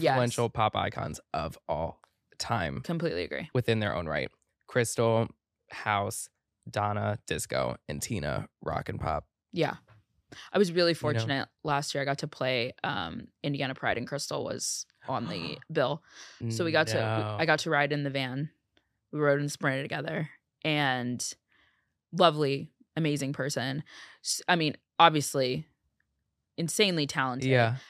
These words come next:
Speaker 2: And also just so gracious.
Speaker 1: Mm.
Speaker 2: Um,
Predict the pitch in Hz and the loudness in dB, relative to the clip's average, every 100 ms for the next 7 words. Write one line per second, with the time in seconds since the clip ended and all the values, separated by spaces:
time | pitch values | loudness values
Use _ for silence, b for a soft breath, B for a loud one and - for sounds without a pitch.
0 | B 247 302 320 262 - 180 135 131 143 | B 4 4 4 0 2 2 2 2 2
1 | 131 135 156 - - _ _ B 123 120 | -2 -2 -2 -6 -10 _ _ B -4 -2
2 | 120 - _ - 165 151 147 110 | -2 -6 _ 0 4 4 2 -2